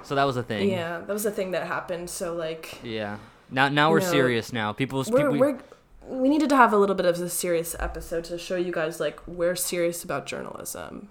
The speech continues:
Speaker 1: Yes.
Speaker 2: And, like, sometimes, like, we're not gonna, like, tie it up in a pretty pink bow to make it more appealing. Like, <laughs> we're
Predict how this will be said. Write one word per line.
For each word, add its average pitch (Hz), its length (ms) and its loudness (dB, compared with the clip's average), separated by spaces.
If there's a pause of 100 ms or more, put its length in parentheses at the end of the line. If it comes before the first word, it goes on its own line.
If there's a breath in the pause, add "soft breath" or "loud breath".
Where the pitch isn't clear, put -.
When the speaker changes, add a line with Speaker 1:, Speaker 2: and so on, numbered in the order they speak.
Speaker 1:
Yes. 104 340 -6
Speaker 2:
And, 175 160 -2
like, 165 180 0
sometimes, 220 760 -2
like, 190 280 0 (340 loud breath)
we're 208 100 2
not 190 200 6
gonna, 214 200 4
like, 180 280 2
tie 190 240 0
it 190 80 2
up 185 160 -2
in 175 100 -2
a 170 60 -4
pretty 190 400 -2
pink 196 380 -4
bow 180 420 2
to 180 160 -6
make 175 220 -6
it 170 240 -4
more 180 200 -6
appealing. 175 440 -6
Like, 160 180 -6
<laughs> - 0 -
we're 220 120 -4